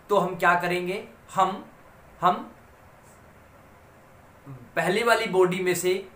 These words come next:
दूसरे वाली बॉडी की वेलोसिटी घटा देंगे, तो हमें क्या मिलेगा? हमें ये मिल जाएगा कि, कि relative velocity of body A with respect to B क्या है। It means अगर मैं A की वेलोसिटी निकालना चाहता हूँ B के रिस्पेक्ट में क्या है,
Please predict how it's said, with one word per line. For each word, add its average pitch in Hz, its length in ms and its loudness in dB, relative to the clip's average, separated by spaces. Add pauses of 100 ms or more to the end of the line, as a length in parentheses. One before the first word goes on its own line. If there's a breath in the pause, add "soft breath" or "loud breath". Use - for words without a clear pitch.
(160)
दूसरे 180 380 -6
वाली 214 240 2
बॉडी 175 320 2
की 180 180 -8
वेलोसिटी 170 420 -4
घटा 147 280 2
देंगे, 160 340 -4
तो - 400 -12
हमें 170 240 -4
क्या 202 160 6
मिलेगा? 170 540 -2 (220)
हमें 190 140 -6
ये 208 180 -2
मिल 208 200 -2
जाएगा 170 260 2
कि, 214 560 -8 (480)
कि 254 260 -6 (340)
relative 202 540 -4
velocity 202 380 -4
of 214 120 4 (240)
body 185 300 0 (180)
A 202 220 4 (200)
with 175 180 0
respect 170 460 -4
to 156 220 -4
B 185 220 -2 (800)
क्या 190 180 8
है। 101 320 -2 (220)
It 160 80 -10
means 208 220 -6
अगर 175 300 0
मैं 214 260 -2
A 214 340 0
की 220 80 -8
वेलोसिटी 185 460 -2
निकालना 175 380 2
चाहता 165 300 0
हूँ 170 200 -4
B 180 140 -6
के 180 100 -2
रिस्पेक्ट 165 320 -6
में 165 180 -8
क्या 185 160 6
है, 151 380 -2